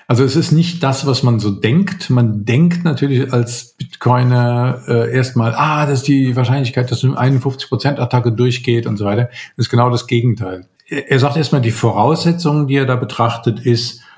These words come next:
du hast unendlich lange Zeit, um einen Angriff durchzuführen.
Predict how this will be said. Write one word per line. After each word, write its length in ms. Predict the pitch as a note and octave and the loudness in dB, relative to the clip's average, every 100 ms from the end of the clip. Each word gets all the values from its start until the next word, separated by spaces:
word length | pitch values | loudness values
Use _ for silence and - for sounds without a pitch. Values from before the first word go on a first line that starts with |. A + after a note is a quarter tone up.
| _ _ _ _ _ | _ _ _ _ _
du 180 | A#2+ G#2 | 0 2
hast 460 | B2 - - - _ | 2 0 -8 -16 _
unendlich 840 | E3 D#3+ E3+ B2+ B2 C#3+ C3 - | 2 2 2 2 2 0 0 0
lange 520 | A#2 A2 A2 G2 - | 0 2 0 -2 -6
Zeit, 800 | - - F#2+ G2 B2+ - - - _ _ | -8 -2 -2 0 -2 -4 -12 -14 _ _
um 180 | C3+ | 0
einen 220 | C3 B2 B2 | 2 2 0
Angriff 500 | B2 B2+ B2 B2 B2 | 2 2 2 -4 -2
durchzuführen. 920 | B2 - - A#2+ C#3 C#3+ A3+ A#3 | -2 -2 -6 -6 -4 0 -2 -4